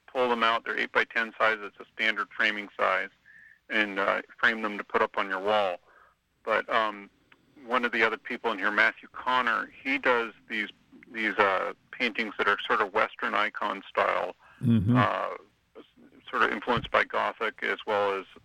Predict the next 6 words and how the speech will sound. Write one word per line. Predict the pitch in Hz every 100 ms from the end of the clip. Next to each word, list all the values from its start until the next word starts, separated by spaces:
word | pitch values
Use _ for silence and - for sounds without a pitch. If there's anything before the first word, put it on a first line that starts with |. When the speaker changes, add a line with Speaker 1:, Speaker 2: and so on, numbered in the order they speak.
| 110
Speaker 1:
um, | 98 92 90 - _ _ _ -
you | 123
know, | 101 95 92 _ _ - _ 123
Renaissance | 110 101 - 104 95 -
style, | - 104 98 95 95 -
uh, | 95 95 90